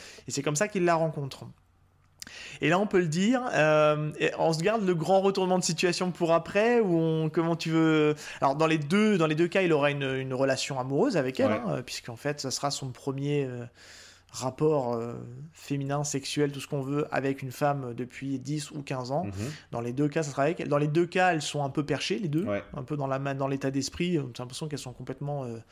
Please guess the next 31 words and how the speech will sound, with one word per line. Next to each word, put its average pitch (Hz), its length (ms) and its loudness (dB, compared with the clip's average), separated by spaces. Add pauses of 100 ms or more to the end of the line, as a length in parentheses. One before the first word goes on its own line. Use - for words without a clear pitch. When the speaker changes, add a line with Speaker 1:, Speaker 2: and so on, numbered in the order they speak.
(300)
Speaker 1:
elles - 60 -8
sont 117 160 -8
lunaires, 147 480 0
Speaker 2:
Ouais. 101 100 -4
Speaker 1:
on 98 40 -6
peut 120 100 -10
le 120 60 -8
dire, 165 200 -8
hein, 165 100 -10
elles 151 60 -10
sont 123 140 -12
un 120 60 -12
peu 123 120 -10
lunaires. 135 400 -8 (600)
Et, 151 260 4
euh, 143 480 4
mais 147 140 0
c'est 170 160 2
des 160 80 2
personnages 175 460 0
dans 160 80 0
les 151 100 2
deux 156 140 2
cas 208 120 0
qui - 100 -8
sont 147 160 -2
assez 151 220 2
intéressants. 170 720 0 (220)
Speaker 2:
Ouais. 101 120 -2 (120)
Speaker 1:
Euh, 139 320 4
mais 190 580 2